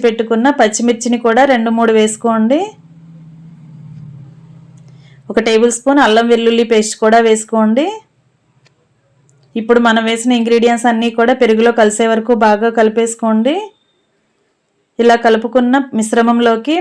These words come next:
మనం శుభ్రంగా కడుక్కుని పెట్టుకున్న చికెన్ని వేద్దాం. ఇప్పుడు ఒక అర టేబుల్ స్పూన్ వెనిగర్ వేస్తున్నానండి. వెనిగర్ ప్లేస్లో నిమ్మరసమైనా వేసుకోవచ్చు.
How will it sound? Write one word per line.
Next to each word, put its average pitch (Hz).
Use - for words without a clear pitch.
మనం 262
శుభ్రంగా 240
కడుక్కుని 240
పెట్టుకున్న 226
చికెన్ని 233
వేద్దాం. 214
ఇప్పుడు 226
ఒక 254
అర 226
టేబుల్ 240
స్పూన్ 269
వెనిగర్ 233
వేస్తున్నానండి. 226
వెనిగర్ 240
ప్లేస్లో 240
నిమ్మరసమైనా 226
వేసుకోవచ్చు. 220